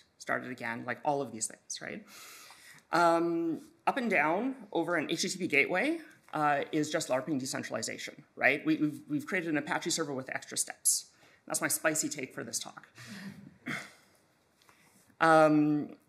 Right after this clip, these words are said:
native push doesn't make sense today because it looks like this, right? We send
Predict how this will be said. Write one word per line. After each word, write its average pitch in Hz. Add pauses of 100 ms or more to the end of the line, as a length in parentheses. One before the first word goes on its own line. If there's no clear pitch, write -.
(280)
native 185
push 185
doesn't 190
make 180
sense - (420)
today 175 (260)
because 160
it 135
looks - (120)
like -
this, - (1600)
right? - (220)
We 143
send 185